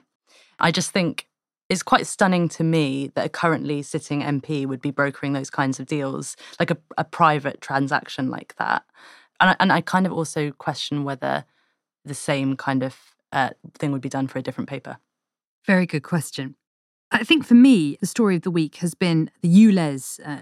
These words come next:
Speaker 2: ultra low emission zone cameras being vandalised. Not just that we've had sort of vigilantes, uh, taking it upon themselves to, um, smash, spray paint and otherwise damage them, but that we've had Tory M Ps actually backing this move.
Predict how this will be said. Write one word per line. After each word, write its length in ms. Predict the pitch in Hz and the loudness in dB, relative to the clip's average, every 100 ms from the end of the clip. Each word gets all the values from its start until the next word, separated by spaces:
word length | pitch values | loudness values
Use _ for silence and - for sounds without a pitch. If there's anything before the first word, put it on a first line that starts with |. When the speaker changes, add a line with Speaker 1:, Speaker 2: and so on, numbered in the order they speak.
| - | -4
Speaker 2:
ultra 260 | 196 202 175 | -2 2 2
low 120 | 170 | 4
emission 400 | 170 185 - 160 | 6 4 4 2
zone 300 | 151 143 139 | 2 -2 -4
cameras 460 | - 170 156 143 - | -6 -4 -4 -4 -4
being 280 | 160 147 | -2 0
vandalised. 720 | 143 175 170 143 120 - - 208 | 4 6 6 2 -6 -14 -4 0
Not 140 | 226 - | 0 0
just 220 | 202 - | -2 -2
that 80 | 156 | -8
we've 120 | 165 | -4
had 220 | 175 151 | -4 -4
sort 120 | 160 | -8
of 60 | 147 | -8
vigilantes, 800 | 151 170 165 160 151 147 135 - - - - _ | -4 -2 2 2 0 -6 -12 -14 -20 -20 -20 _
uh, 120 | 196 - | -10 -4
taking 360 | 175 - 165 | -4 0 0
it 160 | 160 - | 0 -4
upon 280 | 156 185 165 | -4 2 2
themselves 640 | 156 - 170 151 147 - - | 2 0 -4 -4 -6 -12 -4
to, 340 | 175 147 143 | 0 0 -2
um, 240 | 151 143 143 | -6 -8 -8
smash, 580 | - 196 170 156 - - | 0 4 4 2 -4 -10
spray 320 | - 165 156 | -4 -4 -2
paint 480 | - 151 143 - - | -4 -4 -4 -8 -10
and 160 | 156 160 | -2 0
otherwise 560 | 160 151 147 143 135 | 0 0 -2 -2 -8
damage 460 | - 175 170 147 - | 0 2 4 2 -4
them, 200 | - 143 - - - - - | -12 -12 -12 -20 -20 -20 0
but 160 | 254 | 2
that 140 | - 220 | 2 2
we've 160 | 240 | 2
had 160 | 214 214 | 2 -2
Tory 340 | - 254 240 | 0 2 4
M 160 | 196 190 | 4 2
Ps 420 | 175 220 147 - 185 | 2 0 0 -6 -10
actually 340 | 175 - 180 | -10 -2 -2
backing 460 | 151 190 - 175 151 | 0 0 0 -2 -2
this 180 | 147 | 0
move. 520 | 175 190 135 - - | 2 2 0 -6 -16